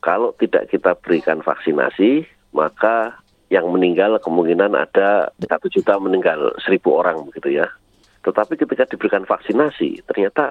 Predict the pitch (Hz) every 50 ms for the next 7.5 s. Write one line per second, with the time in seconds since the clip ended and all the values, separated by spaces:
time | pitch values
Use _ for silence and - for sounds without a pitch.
0 | - - 90 - - - 120 127 127 - - _ _ _ _ _ _ _ _ -
1 | 98 98 95 78 82 110 131 135 123 107 98 87 87 87 85 82 80 78 76 65
2 | 58 55 - - - _ _ _ _ _ - - - - - - _ _ _ -
3 | - 117 143 165 - - - - - 110 101 85 71 64 55 50 - - - -
4 | 76 76 78 82 80 73 73 - - - _ _ _ _ _ _ - - 98 90
5 | 78 80 - 110 - 101 95 - 113 104 - - 90 - - 98 - - 78 -
6 | - - - - 85 78 110 151 147 - 101 87 - 80 - - 87 - 78 85
7 | 120 147 - - - 76 98 127 131 -